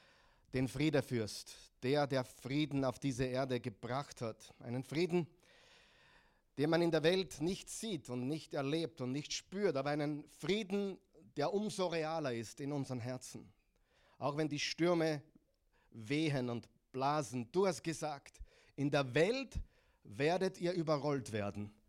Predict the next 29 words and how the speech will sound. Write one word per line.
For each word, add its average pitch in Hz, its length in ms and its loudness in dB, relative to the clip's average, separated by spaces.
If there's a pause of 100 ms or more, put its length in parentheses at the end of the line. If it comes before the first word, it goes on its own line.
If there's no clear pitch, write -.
(260)
aber 117 180 2
seid 143 400 2
getrost, 143 800 0 (840)
mein 131 320 2
Friede 131 480 2
ist - 640 -4
mit 101 320 -6
euch. - 420 -6 (760)
Und 110 180 -4
dafür 120 260 2
danken 107 400 0
wir 101 120 -2
dir, 104 140 -2
Herr 113 100 2
Jesus 117 300 0
Christus. 131 640 -2 (680)
Du 131 160 4
bist - 340 2
da, 135 240 6
du 123 140 0
hast 120 180 0
gesagt, 127 480 0
wo 123 80 0
immer 139 320 4
auf 123 160 2
dieser 123 320 2
Welt 131 320 4
Menschen 127 420 2
zusammenkommen, 147 960 0